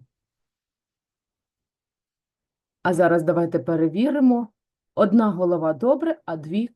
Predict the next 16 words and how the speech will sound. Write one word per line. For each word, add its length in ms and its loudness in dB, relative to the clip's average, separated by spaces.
краще. 600 -6
Сім 400 0
разів 500 2
відмір, 560 0
один 380 0
раз 300 -4
відріж. 540 -8
Семеро 600 4
одного 420 -2
не 160 -4
чекають. 640 -8
Один 420 4
в 100 -10
полі 400 0
не 120 0
воїн. 380 -4